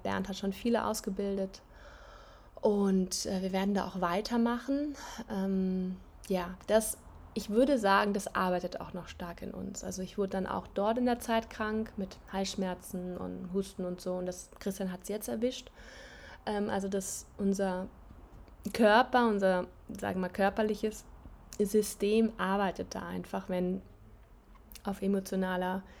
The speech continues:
seelischer Ebene teilweise Dinge verändert werden. Und es geht hauptsächlich darum, dass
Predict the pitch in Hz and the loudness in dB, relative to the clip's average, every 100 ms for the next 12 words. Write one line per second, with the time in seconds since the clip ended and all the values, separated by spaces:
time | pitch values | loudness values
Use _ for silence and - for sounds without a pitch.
0 | - 190 196 196 185 - 180 190 185 190 | -18 2 4 6 4 0 -2 0 0 0
1 | 180 180 190 - - - - - - - | -2 -4 -10 -16 -20 -20 -20 -20 -20 -20
2 | - - - - - - 175 175 180 180 | -20 -20 -20 -20 -14 -6 -2 -2 -2 -2
3 | 180 175 180 185 185 180 175 - 170 170 | 0 0 -2 -2 -2 -2 -4 -6 -8 -8
4 | 190 - 185 - 190 185 185 185 220 196 | -8 -4 -2 -2 -4 0 -2 0 -2 -2
5 | 208 202 196 196 - | -2 0 0 0 -4